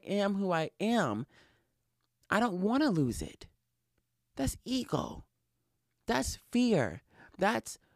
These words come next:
being scared to be vulnerable and to change because you're scared that you're gonna lose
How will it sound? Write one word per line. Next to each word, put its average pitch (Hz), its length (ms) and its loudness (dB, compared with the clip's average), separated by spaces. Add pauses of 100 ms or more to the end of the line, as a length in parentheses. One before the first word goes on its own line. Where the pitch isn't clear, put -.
(420)
being 202 300 2
scared 196 540 2 (160)
to 165 280 -4
be 175 380 0 (1600)
vulnerable 147 760 2 (720)
and 175 160 0
to 151 100 -4
change 160 840 0 (120)
because 170 260 0
you're 175 100 0
scared 196 440 0
that 160 160 -2
you're 180 80 0
gonna 160 220 0
lose 170 500 2